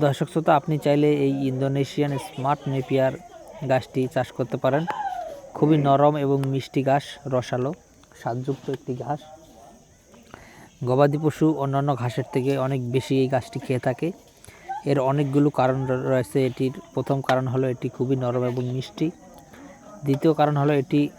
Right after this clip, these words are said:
এই ঘাসে দাঁড়ালো কম এবং অন্যান্য ঘাসের থেকে এই ঘাসে কিন্তু পাতা বেশি হয়, ডাঁটাটা কম হয়। তো দর্শক, অনেকগুলোই কারণ রয়েছে এই ঘাসটি বেশি খাওয়ার। তো দর্শক, আর এই ঘাসটি কিন্তু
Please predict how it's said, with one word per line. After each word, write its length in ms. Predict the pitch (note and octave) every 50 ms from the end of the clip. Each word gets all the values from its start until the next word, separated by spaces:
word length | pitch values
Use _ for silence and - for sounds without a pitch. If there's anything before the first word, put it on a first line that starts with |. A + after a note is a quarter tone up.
| - - - - - -
এই 120 | C#3 C3+ C3+ C3+
ঘাসে 220 | B2 A#2 - D3 C3 B2+
দাঁড়ালো 320 | B2 B2+ B2+ C3 C#3 C#3 B2+ - -
কম 160 | C3+ C#3 D3+ D#3+ E3 - - - - - - - - - - _ _ _ -
এবং 280 | - C3+ C3+ D3 D3+ D#3 D#3+ D#3+ - - - - - - - - - C#3
অন্যান্য 260 | C#3 C#3 D3 D3 D3+ D3 C3+ C3
ঘাসের 240 | A#2 - - C3+ - -
থেকে 180 | C#3 B2+ - C#3+ C#3 C3+
এই 60 | C3+ -
ঘাসে 200 | C3 A#2+ - - C3 C3+
কিন্তু 160 | C3+ C3+ C3+ C3+ -
পাতা 220 | C3 C3 C3 C#3+ C#3 C3 C3
বেশি 200 | B2 - - C3 B2+
হয়, 160 | C3+ C3+ D#3+ F#3 - - - - - - - - - G#3+ - - -
ডাঁটাটা 400 | - A#2+ A#2+ - C3 B2+ C#3 B2 - -
কম 140 | C3 C3 C3+ B2
হয়। 140 | C3 D3 D#3+ - - _ _ _ _ _ _ - - - - - G3+ A3
তো 60 | A3 D#3 D3 D#3+
দর্শক, 220 | D3+ - F3 E3 D#3 D#3+
অনেকগুলোই 380 | E3+ E3 D#3 E3 F3 F3 E3 -
কারণ 160 | D#3+ D3 D3 D3 C#3 C#3
রয়েছে 240 | C#3 C3+ - D#3+ E3 D#3 C#3
এই 60 | B2+ B2+ C3
ঘাসটি 300 | C3 - - - C#3+ C#3 C#3+ - E3 C#3+ C3
বেশি 200 | C#3 - - - C3+ -
খাওয়ার। 240 | C#3 B2+ C3 C#3+ - - - - - - - - - - - - - - -
তো 60 | - D3+ C#3+ D3
দর্শক, 240 | C#3 - - E3 D3 D3 C#3+
আর 60 | C#3+
এই 140 | D3 D3 C#3 C3+ C#3
ঘাসটি 260 | C3 B2 - - D3
কিন্তু 240 | C#3+ D3 C#3+ C#3 -